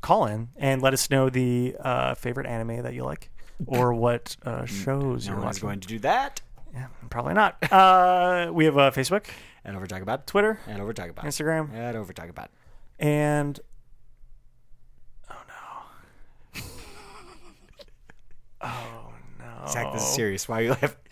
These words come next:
Speaker 1: Don't laugh.
Speaker 2: You could die.
Speaker 1: They're here.
Speaker 2: They're here.
Speaker 1: It's the Overtalking Overlords, the ghastly figures that are also my landlord that are here to remind me to tell you.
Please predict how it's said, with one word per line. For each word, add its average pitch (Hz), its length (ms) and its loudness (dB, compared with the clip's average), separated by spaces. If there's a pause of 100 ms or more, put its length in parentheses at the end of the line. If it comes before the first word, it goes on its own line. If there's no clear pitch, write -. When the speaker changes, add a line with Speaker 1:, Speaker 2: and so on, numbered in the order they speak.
(320)
Speaker 1:
Don't 120 260 -10
laugh. 113 540 -8
Speaker 2:
You 120 100 -8
could 123 240 -10
die. 123 320 4 (420)
Speaker 1:
They're 113 200 -2
here. 101 360 -2 (160)
Speaker 2:
They're 156 160 0
here. 104 340 -2 (140)
Speaker 1:
It's - 220 -8
the 110 140 -6
Overtalking 110 540 -6
Overlords, 113 680 -4
the 117 220 -6 (100)
ghastly 113 400 -2
figures 113 460 -6
that 120 140 -6
are 113 120 -6
also 110 200 -8
my 120 100 -8
landlord 123 520 -4 (420)
that - 240 -8 (360)
are 120 120 -2
here 135 180 0
to 123 120 0
remind 135 280 2
me 143 140 0
to 139 100 -2
tell - 680 -4
you. 180 480 6